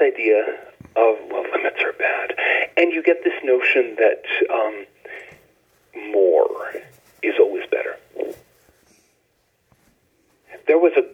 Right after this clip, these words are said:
gr-, a great, somebody, I don't, I have no idea who did this, but somebody stuck on a sign at a, a, one of these big shopping malls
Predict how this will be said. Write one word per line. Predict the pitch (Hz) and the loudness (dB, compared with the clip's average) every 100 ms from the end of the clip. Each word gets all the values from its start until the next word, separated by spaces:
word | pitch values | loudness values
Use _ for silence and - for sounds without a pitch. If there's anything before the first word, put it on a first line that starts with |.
| - | -8
gr-, | - - 196 | -8 -4 -4
a | |
great, | - 202 196 - | -2 0 0 -2
somebody, | - 339 - | -6 -6 -6
I | - - | -10 0
don't, | 359 - | 0 2
I | 170 | -2
have | - | -2
no | - | 0
idea | 156 - | 2 2
who | - | 0
did | 147 - | -2 0
this, | - - | 0 -2
but | - - | -4 0
somebody | 180 220 - - - | 2 2 0 -4 0
stuck | 196 - - - - - - _ | 0 0 -2 -4 -8 -16 -20 _
on | 107 107 101 | 2 4 2
a | - 104 - - | 0 -4 -2 2
sign | 123 127 123 120 - - | 2 2 0 -2 -4 -2
at | 92 90 - - | -2 0 -4 -4
a, | 92 90 87 - 95 | -2 -2 -2 -4 -6
a, | - _ | -8 _
one | 107 98 | -4 -4
of | |
these | - - - | -6 -18 -2
big | 92 - - - _ _ _ | 2 2 0 -20 _ _ _
shopping | - - - - - - | -8 -2 -2 -2 -8 -8
malls | - - - | -6 -6 -8